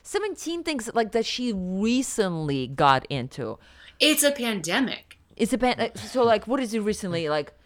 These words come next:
Speaker 1: sewing, sure.
Speaker 2: Sewing.
Speaker 1: Fixing the car.
Speaker 2: I got, I have an R V now. It's a
Speaker 1: R V.
Speaker 2: van. I just don't wanna say van because it's so
Speaker 1: I understand. I deal
Speaker 2: Yeah.
Speaker 1: with a lot of people with R Vs and vans because of the dog competition. So
Speaker 2: Oh,
Speaker 1: I,
Speaker 2: got
Speaker 1: I,
Speaker 2: it.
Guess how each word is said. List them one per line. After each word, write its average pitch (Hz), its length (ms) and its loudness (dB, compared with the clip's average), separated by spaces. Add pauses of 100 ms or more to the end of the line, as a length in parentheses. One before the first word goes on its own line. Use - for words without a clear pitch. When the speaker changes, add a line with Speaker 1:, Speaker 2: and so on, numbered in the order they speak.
(120)
Speaker 1:
sewing, 214 560 4
sure. 165 640 0 (180)
Speaker 2:
Sewing. - 380 2
Speaker 1:
Fixing 226 260 -2
the 214 100 6
car. 170 640 4
Speaker 2:
I 202 100 8
got, 202 260 6
I 202 80 6
have 196 100 2
an 208 80 -2
R 202 160 2
V 185 280 -6
now. 151 440 -8 (200)
It's 196 240 6
a - 20 0
Speaker 1:
R - 60 -2
V. 180 60 -2
Speaker 2:
van. 160 440 2
I 170 100 -2
just 185 160 -2
don't 208 100 -2
wanna 196 80 -2
say 185 180 -2
van 151 360 -8
because 156 160 -10
it's 160 140 -6
so 156 480 -4
Speaker 1:
I 185 180 2
understand. 156 520 -2
I 208 120 8
deal 269 200 6
Speaker 2:
Yeah. 254 80 2
Speaker 1:
with 240 80 6
a 226 40 10
lot 220 200 12
of 202 80 0
people 208 260 0
with 180 160 4
R 175 140 8
Vs 175 240 -2
and 160 140 0
vans 156 300 0
because 170 280 -4
of 156 100 -10
the 151 80 -2
dog 139 400 2
competition. - 640 -10
So - 160 -2
Speaker 2:
Oh, 147 60 6
Speaker 1:
I, 170 120 4
Speaker 2:
got 170 220 4
Speaker 1:
I, - 80 0
Speaker 2:
it. - 80 -12